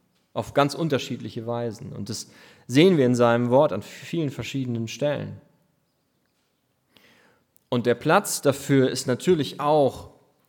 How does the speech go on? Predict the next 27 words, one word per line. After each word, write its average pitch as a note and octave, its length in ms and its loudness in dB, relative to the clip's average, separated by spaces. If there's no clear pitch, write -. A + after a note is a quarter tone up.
in A#2+ 140 -4
der A2+ 140 0
Gemeinde. A#2 640 -2
Und A#2 80 -6
da A#2 60 0
können C3+ 160 2
wir B2+ 80 0
dankbar C#3 380 2
sein A2+ 200 0
für A#2 140 -4
so A2+ 80 -4
eine A#2 140 -2
Vielfalt, G3 560 -6
auch G2+ 100 -4
heute C3 220 -4
Morgen. D3+ 400 -4
Vielen C3 220 -10
Dank C3 200 -8
euch D#3+ 340 -6
auch - 120 -14
für A#2+ 100 -12
eure A#2+ 160 -8
Vorbereitung A#2 720 -6
und A2 100 -14
dass A2+ 140 -14
ihr B2+ 100 -12
uns B2+ 220 -10